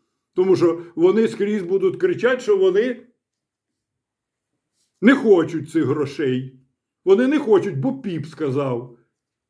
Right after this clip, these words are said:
московський, що ці гроші од лукавого. <laughs>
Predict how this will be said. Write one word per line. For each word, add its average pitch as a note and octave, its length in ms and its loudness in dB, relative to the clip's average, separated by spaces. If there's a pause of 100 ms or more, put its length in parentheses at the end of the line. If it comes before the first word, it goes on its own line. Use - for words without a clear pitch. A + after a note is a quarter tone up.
(400)
московський, D3+ 800 2
що D3+ 320 -4 (200)
ці G3+ 200 0
гроші B3 480 0
од A3 260 2
лукавого. B2 960 -4 (500)
<laughs> C4+ 200 -8